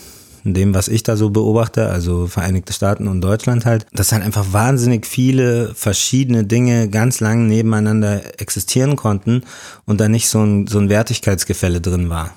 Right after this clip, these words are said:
Also so zum Beispiel, wenn man sich jetzt anguckt, keine Ahnung, <clears throat>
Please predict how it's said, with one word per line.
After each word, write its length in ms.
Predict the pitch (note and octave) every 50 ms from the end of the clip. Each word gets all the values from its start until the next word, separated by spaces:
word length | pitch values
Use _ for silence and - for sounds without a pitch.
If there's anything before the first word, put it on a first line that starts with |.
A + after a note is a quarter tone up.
| - -
Also 280 | - - G2+ F#2 G2 F#2
so 140 | F#2+ G2+
zum 180 | F#2+ - G2+ G2+
Beispiel, 420 | G2+ G2+ G2+ - - G2+ G2 F#2+ G2 - - - - - - - _ -
wenn 80 | G2+
man 100 | G2+ G#2
sich 140 | G2 G2 F#2+
jetzt 160 | G#2+ G2 -
anguckt, 540 | G#2 A2 A2 A#2+ A#2 - - G#2 - - -
keine 200 | - G#2+ G#2 G#2
Ahnung, 320 | G2+ G2+ G#2 G#2 G#2 A#2 - -
<clears throat> 540 | - G3+ F#3+ - - - F3 F#3+ C#3+ B2+ F#2+